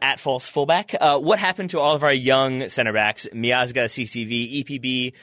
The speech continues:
Did they find loans for the season, or will they be playing with their club youth teams? Uh, Miazga injured, C C V, uh, and E P B both got loans. But do you think we see maybe the, like, those latter two, C C V and E P B?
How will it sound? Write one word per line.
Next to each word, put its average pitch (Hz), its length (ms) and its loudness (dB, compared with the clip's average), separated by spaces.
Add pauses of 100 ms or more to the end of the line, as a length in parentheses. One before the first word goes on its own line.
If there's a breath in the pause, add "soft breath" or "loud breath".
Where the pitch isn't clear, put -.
(140)
Did 127 100 -4
they 147 140 2
find 135 280 0
loans 139 280 2
for 147 80 -8
the 135 100 -6
season, 139 320 -4
or 120 100 0
will 120 140 4
they 120 100 0
be 113 120 -4
playing 110 520 -2
with 107 220 -6
their 98 160 -2
club 104 400 -2
youth 131 320 -4
teams? 175 480 -2 (240 loud breath)
Uh, 120 320 4
Miazga 139 580 2
injured, 127 580 2 (180 soft breath)
C 165 200 -2
C 147 120 -2
V, 135 480 2
uh, 92 40 0
and 120 480 2
E 127 80 -4
P 120 120 -6
B 113 100 -2
both 117 220 0
got 107 180 0
loans. 110 480 0 (220 loud breath)
But 139 120 2
do 127 120 -4
you 160 100 0
think 185 220 -6
we 160 100 -2
see 135 580 -2
maybe 165 240 0
the, 139 380 4
like, 120 180 -4
those 120 540 -2 (160)
latter 120 400 0
two, 95 420 -4
C 127 180 -4
C 123 120 -4
V 113 140 -2
and 107 100 -2
E 110 60 -4
P 107 120 -10
B? 98 380 -4